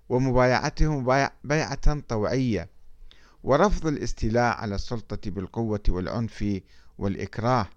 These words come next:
وتوريث السلطة للأبناء والأحفاد، واستعباد الناس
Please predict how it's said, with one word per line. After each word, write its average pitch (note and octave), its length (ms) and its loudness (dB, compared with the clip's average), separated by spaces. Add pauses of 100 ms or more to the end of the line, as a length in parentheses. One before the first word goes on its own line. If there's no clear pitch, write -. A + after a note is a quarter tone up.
(520)
وتوريث B2 640 4
السلطة B2+ 580 -6
للأبناء G#2+ 640 -4
والأحفاد، G2 720 -4 (680)
واستعباد B2+ 640 -2
الناس B2 540 -4